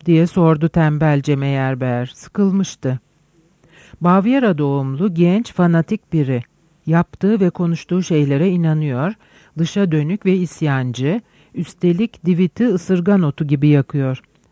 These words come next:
Ve çok yetenekliler. Heine, Ruge, Marx, hepsi bizim yazarımız olacak. Muazzam imkanlar. Umarım genç Bernays'e bir itirazınız yoktur.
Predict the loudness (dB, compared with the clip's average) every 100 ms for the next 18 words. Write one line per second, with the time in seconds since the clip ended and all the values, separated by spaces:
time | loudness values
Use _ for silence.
0 | -2 0 2 0 0 0 2 0 -2 -4
1 | -4 -2 -2 -4 _ _ _ _ _ 0
2 | 4 4 2 0 -2 -2 -2 -2 0 0
3 | 0 0 0 0 -2 -6 -20 -20 _ _
4 | _ -2 -2 -2 -4 0 2 2 4 2
5 | 2 0 0 -2 -2 -2 -2 -4 -4 _
6 | _ _ _ -4 2 4 4 2 0 0
7 | 0 0 2 0 -2 -4 _ _ _ _
8 | _ -20 _ 0 4 4 4 4 0 -6
9 | _ _ _ _ _ 4 6 4 0 2
10 | 4 6 4 4 2 2 2 2 2 2
11 | 4 2 2 4 4 2 0 0 -2 -2
12 | -4 -6 -6